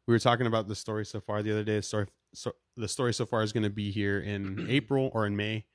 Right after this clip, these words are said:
Speaker 2: May.
Speaker 1: Um, I definitely recommend, like, listening to their first three albums, but nothing new this week.
Speaker 2: Okay.
Speaker 1: Maybe next week.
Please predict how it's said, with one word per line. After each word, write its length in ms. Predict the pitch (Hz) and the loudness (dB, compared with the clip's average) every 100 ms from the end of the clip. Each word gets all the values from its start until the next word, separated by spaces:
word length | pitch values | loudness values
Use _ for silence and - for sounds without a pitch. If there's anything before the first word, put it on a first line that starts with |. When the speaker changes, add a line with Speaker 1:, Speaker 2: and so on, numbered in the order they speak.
| _ - | _ -14
Speaker 2:
May. 200 | 107 98 _ _ | -14 -16 _ _
Speaker 1:
Um, 520 | 110 104 98 95 95 - _ _ _ _ _ _ _ _ _ _ - | 0 2 0 -2 -6 -12 _ _ _ _ _ _ _ _ _ _ -8
I 160 | 104 101 110 104 | -6 -6 -12 -4
definitely 460 | 104 - 104 101 | -4 -2 -4 -2
recommend, 560 | 98 98 104 98 95 95 | -2 -2 -2 -2 -4 -4
like, 140 | 98 - | -8 -6
listening 420 | 104 - 104 101 | -8 -6 -4 -4
to 80 | 92 | -4
their 140 | 98 | -6
first 320 | 90 104 87 - | -6 -6 -6 -6
three 160 | 101 | -4
albums, 520 | 92 95 95 95 - - _ | -2 -2 -4 -6 -10 -20 _
but 280 | 104 95 90 - - | -4 -2 -4 -14 -8
nothing 420 | 110 110 120 104 98 | -2 0 0 0 0
new 380 | 98 98 98 90 - - | 0 0 -2 -6 -16 -12
this 240 | 107 101 - | -6 -6 -4
week. 320 | 101 92 - _ _ - | -6 -8 -12 _ _ -20
Speaker 2:
Okay. 200 | 110 113 110 | -18 -18 -12
Speaker 1:
Maybe 200 | 101 98 | -8 -8
next 260 | 104 - | -10 -14
week. 120 | - | -20